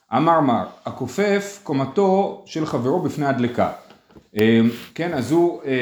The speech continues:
אה, קירב את הקמה, את התבואה של החבר, לאש. אומרת הגמרא, "היכי דמי, אילמה דמתיה ליה ברוח מצויה, בדיני אדם נמי נחייב".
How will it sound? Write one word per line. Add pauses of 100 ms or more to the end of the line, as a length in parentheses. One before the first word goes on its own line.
(440)
אה,
קירב (560)
את
הקמה,
את
התבואה
של
החבר,
לאש. (520)
אומרת
הגמרא,
"היכי
דמי, (440)
אילמה
דמתיה
ליה
ברוח
מצויה, (320)
בדיני
אדם
נמי
נחייב".